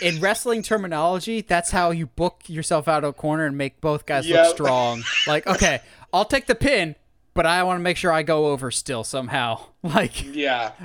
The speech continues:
Speaker 1: I still wanna get my heat back, <laughs> so to speak.
Speaker 2: Yeah. Um, we gonna talk about, uh, in Su-, the Suicide Squad when, uh, well,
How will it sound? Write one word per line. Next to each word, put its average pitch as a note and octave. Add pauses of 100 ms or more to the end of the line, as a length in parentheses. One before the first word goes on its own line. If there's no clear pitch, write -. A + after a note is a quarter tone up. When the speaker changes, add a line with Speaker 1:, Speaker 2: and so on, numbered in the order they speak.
(120)
Speaker 1:
I D#3+
still F#3+
wanna F3
get E3+
my D3
heat F3
back, C3+
<laughs> -
so -
to G3
speak. - (440)
Speaker 2:
Yeah. A#2+ (200)
Um, C3+ (400)
we D#3+
gonna E3
talk D3+
about, C3+
uh, B2
in B2
Su-, B2
the B2
Suicide B2+
Squad C3
when, A#2+
uh, A2
well, F#3